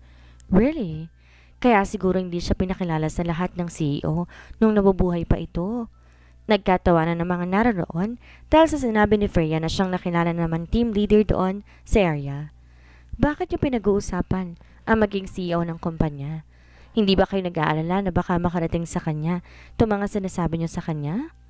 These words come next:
Napatingin si Rosalyn sa nagsalita. Sa pagkatanda niya, ito ang magaling sa department na yon. Alam mo, Angel, porke magaling ka at matino, huwag kang kampante hindi ka matatanggal sa trabaho pag nagpatuloy kang magpabida.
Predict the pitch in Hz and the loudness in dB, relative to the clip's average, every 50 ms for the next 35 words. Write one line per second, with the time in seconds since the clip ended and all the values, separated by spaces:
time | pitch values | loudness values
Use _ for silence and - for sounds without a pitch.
0 | - - - - - - - - - - - 208 190 180 - - 185 - 190 185 | -20 -20 -20 -20 -20 -20 -20 -20 -12 -4 2 4 4 4 4 2 -2 -2 -2 -4
1 | 190 196 202 - - 170 175 180 185 - 214 208 214 220 - 214 180 175 165 - | -4 -6 -6 -4 -2 0 0 0 0 0 0 -2 -2 -2 -2 -2 -2 -4 -4 -4
2 | 156 147 147 - - 143 139 143 - - - - - - - - - - - - | -6 -6 -6 -8 -8 -8 -8 -8 -10 -14 -18 -20 -20 -20 -20 -20 -20 -20 -20 -16
3 | - - - 240 - 233 220 - 214 - - 180 180 170 170 165 170 185 180 185 | -4 0 2 4 4 4 2 0 -4 -4 -6 -6 -6 -4 -4 -4 -2 -2 0 0
4 | 190 185 - 190 185 185 185 180 170 180 170 180 185 175 - 175 175 - - 160 | 0 0 2 2 2 4 2 0 0 0 0 0 0 0 0 0 2 2 2 2
5 | 156 147 - 156 156 151 160 156 151 147 147 151 156 160 160 165 - - - - | 0 0 -2 -6 -6 -6 -6 -6 -4 -2 -2 -2 -2 -4 -6 -10 -14 -20 -20 -20
6 | - - - - - - - - - - 349 392 381 359 320 302 277 247 220 214 | -20 -20 -20 -20 -20 -20 -20 -8 0 4 4 6 6 6 6 4 2 2 0 -2
7 | 202 190 165 160 147 139 143 147 - - - 302 339 - 392 359 349 320 302 285 | -2 -2 -2 0 0 0 0 -2 2 4 4 4 4 2 2 0 2 2 2 2
8 | 269 262 247 247 233 - - 220 214 - 196 170 147 135 139 - - - - - | 0 0 0 -2 -2 -2 -2 -2 -2 -2 -2 -2 -2 -2 -4 -6 -8 -14 -20 -20
9 | - - - 339 330 - 320 302 285 - 269 247 233 226 - 202 190 185 185 202 | -4 0 2 2 2 2 -2 -4 -2 -2 -2 0 0 0 0 0 0 -2 -2 -4
10 | 190 190 175 165 - 180 175 170 165 - 160 151 - 151 151 160 151 - 160 - | -4 -4 -4 -4 -2 -2 -2 -2 -2 -4 -4 -4 -4 -4 -2 -2 -2 -2 -2 -2
11 | 151 147 143 143 143 151 160 160 160 147 143 - - - - - - - 247 233 | -2 0 0 0 -2 -2 -2 -4 -4 -4 -6 -6 -10 -20 -20 -6 0 2 2 2
12 | 220 214 208 190 - 190 - 180 175 175 165 - 196 185 190 190 185 - - 196 | 2 -2 -2 0 0 0 0 0 0 0 -2 -2 -4 -6 -4 -6 -2 2 2 2
13 | 185 165 156 147 131 131 143 147 160 165 | 2 2 -4 -8 -8 -10 -10 -10 -10 -12